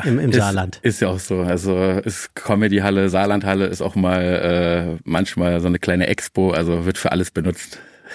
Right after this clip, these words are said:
Speaker 1: Okay,
Speaker 2: Was
Speaker 1: alles
Speaker 2: geht.
Speaker 1: klar. Also jedenfalls, äh, ist, ist dann, äh, Tischtennis ganz offensichtlich bei euch ein Riesending. Und, äh, noch mehr als das ist es die Wurst, nämlich die Currywurst. Und nicht
Speaker 2: Absolut.
Speaker 1: irgendeine Currywurst, sondern die Currywurst von der Kalinski Wurstwirtschaft.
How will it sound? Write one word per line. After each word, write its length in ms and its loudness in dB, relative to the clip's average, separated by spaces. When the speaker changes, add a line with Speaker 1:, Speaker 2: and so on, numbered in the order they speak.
Speaker 1:
Okay, 340 0
Speaker 2:
Was 60 -4
Speaker 1:
alles 220 -2
Speaker 2:
geht. 120 -2
Speaker 1:
klar. 180 -2
Also 200 2
jedenfalls, 720 0
äh, 400 2
ist, 220 -2
ist 260 -4
dann, 240 2
äh, 300 0
Tischtennis 580 0
ganz 260 -2
offensichtlich 520 -2
bei 80 0
euch 260 -2
ein 60 2
Riesending. 640 0
Und, 460 2
äh, 500 0
noch 440 -2
mehr 320 2
als 240 -6
das 240 -2
ist 160 -2
es 140 -2
die 180 -2
Wurst, 420 0
nämlich 300 2
die 100 -2
Currywurst. 720 0
Und 100 2
nicht 20 4
Speaker 2:
Absolut. 180 0
Speaker 1:
irgendeine 400 2
Currywurst, 560 2
sondern 460 2
die 140 -2
Currywurst 720 0
von 200 -2
der 100 -6
Kalinski 760 0
Wurstwirtschaft. 840 -2